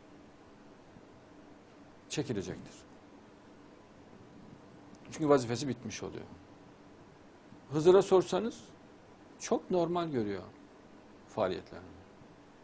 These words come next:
Bize acayip geliyor. Yani izafi oluyor. Mesela İsa Mesih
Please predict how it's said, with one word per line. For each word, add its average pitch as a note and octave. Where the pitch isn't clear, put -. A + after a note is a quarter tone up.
Bize D3+
acayip F#2
geliyor. F2
Yani A2
izafi D#3+
oluyor. G2
Mesela C#3+
İsa E3
Mesih D#3+